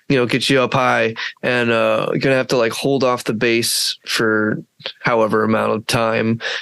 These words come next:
before having to exfiltrate with some sort of package, you know? And, uh,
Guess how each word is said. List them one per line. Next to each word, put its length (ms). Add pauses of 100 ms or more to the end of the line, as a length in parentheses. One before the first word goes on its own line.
before 560
having 240
to 60
exfiltrate 800
with 320 (440)
some 260
sort 320
of 320 (460)
package, 840
you 260
know? 320 (640)
And, 300
uh, 440